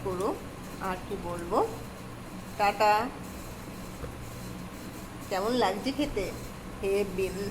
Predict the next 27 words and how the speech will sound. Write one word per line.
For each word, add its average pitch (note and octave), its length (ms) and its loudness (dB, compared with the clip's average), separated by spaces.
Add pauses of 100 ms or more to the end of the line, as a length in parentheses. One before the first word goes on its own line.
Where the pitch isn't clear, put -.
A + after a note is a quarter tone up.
(1400)
টাটা A3+ 300 6
ভাতে C4+ 340 8 (500)
আর G#3+ 160 6
কিছু B3 300 -2
বলার G#3+ 340 8
নেই। B3+ 160 4 (180)
টাটা। A#3 320 6 (1300)
এরম A3+ 220 4
করে A#3+ 220 4
তোমরা A3+ 320 2 (180)
খেও A3 300 0
দুপুরবেলা G#3+ 460 2
একদিন, A3 300 0 (200)
তাহলেই G#3 440 2
বুঝবে। F3+ 360 0 (1000)
লাল A3 160 4
লাল B3 260 6
হয়ে A3 260 6
গেছে, A3 340 2
দেখতেই A3+ 380 -2
পাচ্ছ A#3 320 -4
বন্ধুরা। A#3 480 0 (180)
এবার G#3+ 240 -2
আমি A#3 180 2 (280)
হলুদ A3+ 380 0 (440)
ছেড়ে F3+ 220 -2
দিলাম। E3 280 -4